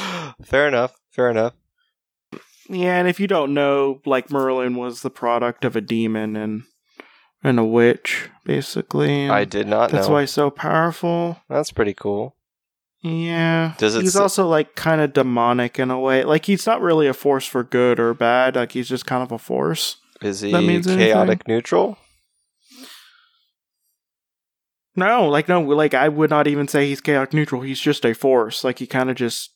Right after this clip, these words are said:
Speaker 2: does things because he has to.
Speaker 1: Hmm. Okay.
Speaker 2: Yeah. Like, he doesn't necessarily defy, like, the alignment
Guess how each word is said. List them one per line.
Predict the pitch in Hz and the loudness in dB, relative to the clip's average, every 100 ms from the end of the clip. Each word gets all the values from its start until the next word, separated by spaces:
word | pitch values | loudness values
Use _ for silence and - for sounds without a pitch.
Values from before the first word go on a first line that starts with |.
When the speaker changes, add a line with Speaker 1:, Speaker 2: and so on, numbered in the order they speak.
| _ _ - | _ _ 0
Speaker 2:
does | 139 135 - | 4 4 2
things | - 127 123 123 | 0 0 0 -6
because | - 120 127 120 | -10 -8 -6 -4
he | 120 | -6
has | 113 120 120 - | -6 -4 -4 -6
to. | - 113 - 151 - | -8 -6 -6 -6 -4
Speaker 1:
Hmm. | 123 92 - - - | -4 -4 -10 -6 -2
Okay. | 151 117 113 _ _ _ _ _ _ _ - | 0 0 -2 _ _ _ _ _ _ _ -10
Speaker 2:
Yeah. | 156 123 117 113 120 - _ _ _ - | -6 -4 -4 -6 -8 -12 _ _ _ -4
Like, | 156 147 - - _ _ _ _ _ _ | -2 -2 -8 -20 _ _ _ _ _ _
he | 190 | -2
doesn't | 180 214 180 | 0 0 0
necessarily | 180 165 180 165 147 | 0 0 2 2 2
defy, | 135 - 123 131 147 160 | -2 -4 0 2 2 2
like, | 160 160 | 2 -2
the | - 170 170 165 - - - _ _ _ _ _ _ _ | 0 0 2 -2 -6 -20 -20 _ _ _ _ _ _ _
alignment | 202 160 165 175 180 185 196 - | 0 2 2 2 2 0 -2 -8